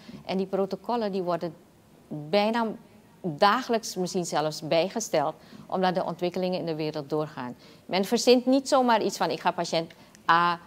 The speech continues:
een paracetamol geven en patiënt B, eh, tien liter zuurstof."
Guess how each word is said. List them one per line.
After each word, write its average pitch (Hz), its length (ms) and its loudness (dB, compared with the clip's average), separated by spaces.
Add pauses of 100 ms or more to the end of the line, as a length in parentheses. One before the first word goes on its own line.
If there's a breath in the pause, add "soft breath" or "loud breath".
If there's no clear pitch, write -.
(120)
een 170 100 -6
paracetamol 170 640 4
geven 170 340 -2
en 156 100 -4
patiënt 160 340 -2
B, 156 40 -6
eh, 165 380 0 (120)
tien 180 160 2
liter 175 240 -2
zuurstof." - 560 -4